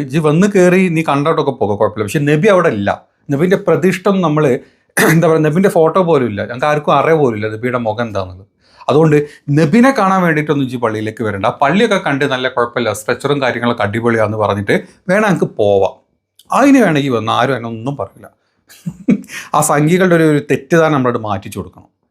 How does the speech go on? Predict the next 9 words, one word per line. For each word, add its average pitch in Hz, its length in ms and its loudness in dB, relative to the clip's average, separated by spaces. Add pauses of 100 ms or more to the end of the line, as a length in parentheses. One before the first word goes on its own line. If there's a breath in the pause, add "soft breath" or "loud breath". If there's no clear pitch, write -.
(500)
കേട്ടോ. 123 80 2 (240 loud breath)
പിന്നെ 196 220 4
ഈ 220 100 4
വരുമ്പോൾ 185 280 4
വെച്ച് 175 220 -2
ലഡു 139 300 2
മിച്ചറോ 147 400 2
കൊണ്ടുവരേണ്ടി. 95 460 -4 (220)
അവിടുത്തെ 117 280 -2